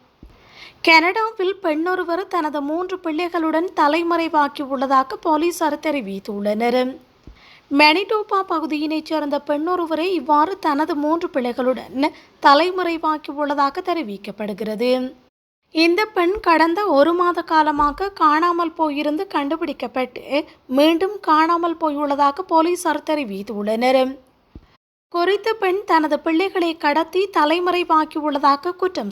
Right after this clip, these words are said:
சுமத்தப்பட்டுள்ளது. இந்த சம்பவம் தொடர்பில் டர்ஹம் பிராந்திய போலீசார் விசாரணைகளை ஆரம்பித்துள்ளனர். ஐம்பத்தி நான்கு வயதான ஒன்டாரியோவின் கிளாரிங்டனைச் சேர்ந்த அஸ்ட்ரிட் சிட்லர் என்ற பெண்ணே இவ்வாறு தலைமறைவாக்கியுள்ளார்.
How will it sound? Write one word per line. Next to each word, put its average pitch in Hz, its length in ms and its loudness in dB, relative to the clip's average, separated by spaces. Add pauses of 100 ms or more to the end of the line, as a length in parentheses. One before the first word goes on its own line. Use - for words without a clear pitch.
(120)
சுமத்தப்பட்டுள்ளது. 220 1160 0 (520)
இந்த 330 320 2
சம்பவம் 381 600 2
தொடர்பில் 320 580 2
டர்ஹம் 302 400 4
பிராந்திய 320 440 0
போலீசார் 339 640 0
விசாரணைகளை 311 800 -2
ஆரம்பித்துள்ளனர். 226 1200 0 (880)
ஐம்பத்தி 339 460 4
நான்கு 370 300 0
வயதான 311 640 2
ஒன்டாரியோவின் 330 600 -2 (100)
கிளாரிங்டனைச் 320 680 0
சேர்ந்த 285 540 -2
அஸ்ட்ரிட் 285 480 -2
சிட்லர் 339 680 -2
என்ற 269 300 -2
பெண்ணே 320 440 0
இவ்வாறு 320 440 2
தலைமறைவாக்கியுள்ளார். 220 1500 0